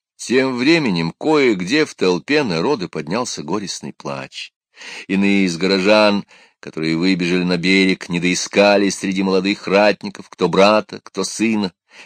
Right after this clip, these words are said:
Те, кому повезло больше, напирали на тонкую цепь охраны, стремясь скорее обнять спасшихся родственников,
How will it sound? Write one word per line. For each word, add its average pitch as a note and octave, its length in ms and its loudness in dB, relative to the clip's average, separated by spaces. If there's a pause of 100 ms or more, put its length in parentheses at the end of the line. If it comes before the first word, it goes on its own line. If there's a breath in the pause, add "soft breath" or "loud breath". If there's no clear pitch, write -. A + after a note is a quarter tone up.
(100)
Те, G2+ 340 0
кому F#2+ 240 -2
повезло F#2 420 0
больше, G2+ 560 2 (180 soft breath)
напирали F#2 680 2
на A2 120 0
тонкую G#2+ 480 -2
цепь A2 300 -2
охраны, G#2 580 0 (200 loud breath)
стремясь F#2+ 480 2
скорее F2 440 2
обнять F2 580 -2
спасшихся - 1000 -2
родственников, - 760 -6